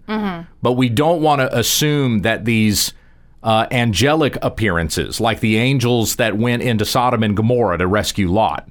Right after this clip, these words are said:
Speaker 1: Mm-hmm.
Speaker 2: went into Sodom to pull Lot and his family out.
Speaker 1: Right.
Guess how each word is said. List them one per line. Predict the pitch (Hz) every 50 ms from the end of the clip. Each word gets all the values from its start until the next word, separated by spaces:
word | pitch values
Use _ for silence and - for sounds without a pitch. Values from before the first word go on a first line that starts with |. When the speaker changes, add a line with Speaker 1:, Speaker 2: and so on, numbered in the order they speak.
| - -
Speaker 1:
Mm-hmm. | - 208 135
Speaker 2:
went | 156 160 160
into | 151 135 131
Sodom | - 156 139 135 135 127 123
to | 117
pull | - 135 127 120 107
Lot | 113 107 104 101 90
and | 107 104
his | 98 90
family | - - 104 95 92 90 85 78
out. | 67 67 71 60 - -
Speaker 1:
Right. | - 170 175 170 147 - - -